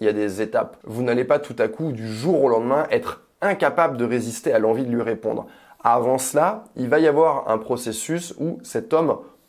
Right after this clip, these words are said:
pour vous-même, va prendre de plus en plus d'importance. Une chose qui va véritablement vous aider, c'est de comprendre profondément les hommes. Comment ils pensent, comment ils vont vous percevoir, comment ils vont réagir et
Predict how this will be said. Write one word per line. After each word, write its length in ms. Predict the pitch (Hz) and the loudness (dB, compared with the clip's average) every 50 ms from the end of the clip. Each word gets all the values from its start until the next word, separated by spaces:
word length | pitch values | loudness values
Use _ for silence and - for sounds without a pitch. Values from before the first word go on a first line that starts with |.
| _ _ | _ _
pour 180 | - 196 175 | 2 2 2
vous-même, 420 | 139 120 135 131 135 147 170 165 - - | 2 0 2 2 4 4 4 2 -2 -6
va 200 | - 95 107 104 | -2 0 0 0
prendre 400 | - - - 151 160 151 123 110 | 0 -2 -4 -2 0 0 0 0
de 120 | 107 110 104 | 0 -2 -4
plus 400 | - - - - - 143 131 120 | -6 -10 -14 -8 -6 -2 0 0
en 80 | 117 | 0
plus 260 | 110 113 - 131 117 107 | 0 -2 -6 -6 -4 -2
d'importance. 760 | 110 101 - - - - - - - - - - - _ _ | -2 -2 -2 -6 -8 -10 -14 -14 -12 -14 -14 -14 -18 _ _
Une 100 | 135 143 | -8 -6
chose 220 | 143 - 180 175 - | -4 -4 -4 -4 -2
qui 100 | - 120 | 2 2
va 80 | 117 | 4
véritablement 560 | 113 127 123 123 120 127 117 117 110 110 110 | 4 4 2 4 2 2 2 2 2 2 0
vous 220 | 104 95 104 95 98 | 0 -2 -4 -4 -2
aider, 280 | 107 120 135 147 147 - | 0 2 2 2 0 -2
c'est 200 | - - 120 110 | -4 -6 -4 -4
de 100 | 107 113 | -4 -4
comprendre 760 | 113 - - - 147 143 - - - 147 143 117 - - - | -6 -6 -4 -4 -4 -4 -4 -2 0 0 0 0 -2 -4 -10
profondément 680 | - - - 131 127 - - 123 113 107 104 104 101 | -10 -4 -4 -4 -4 -4 -4 -4 -2 -2 0 0 -2
les 200 | 101 101 95 - | -2 -4 -4 -6
hommes. 160 | - 85 - - - _ | -8 -8 -8 -12 -16 _
Comment 240 | - 151 147 151 156 | 0 2 2 4 4
ils 220 | 143 120 107 98 | 2 2 0 -4
pensent, 480 | - - - 117 95 - - - - - | -6 -2 0 0 0 0 -4 -8 -12 -12
comment 320 | - - 131 117 131 147 | -4 -2 -2 2 2 2
ils 120 | 143 123 107 | 2 2 0
vont 200 | 104 107 123 127 | 0 0 0 0
vous 200 | 110 101 107 104 | 0 -4 -8 -14
percevoir, 920 | - _ - 135 123 - - - - 113 101 104 95 - - 98 - - - - - - - _ | -14 _ -2 0 0 0 -4 -4 -4 -4 -4 -2 -2 -2 -2 -2 -6 -10 -16 -20 -20 -20 -20 _
comment 220 | - 151 156 165 170 | -8 -4 -2 0 0
ils 160 | 160 139 120 | 0 0 4
vont 160 | 123 143 131 | 4 4 4
réagir 720 | 107 101 110 139 135 135 135 120 120 123 131 131 107 - - - | 2 2 2 4 4 4 4 2 0 0 0 2 0 0 -2 -4
et 280 | - 120 113 - - | -4 -4 -4 -4 -8